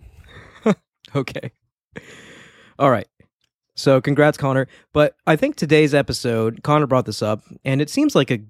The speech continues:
good topic. And it's been a while. By the way,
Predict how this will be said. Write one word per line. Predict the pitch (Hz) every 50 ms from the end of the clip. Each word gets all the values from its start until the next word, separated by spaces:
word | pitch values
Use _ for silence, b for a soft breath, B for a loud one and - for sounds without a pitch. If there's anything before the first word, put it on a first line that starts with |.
| _ _ _ _ _ _ _
good | - 143 123 117 98 -
topic. | - 104 104 107 101 - 107 95 - - - - 156 -
And | - 139 139 139
it's | 175 - -
been | - 311 294
a | 202
while. | 135 123 131 131 123 -
By | - - 254 277
the | 220 131
way, | 117 113 110 107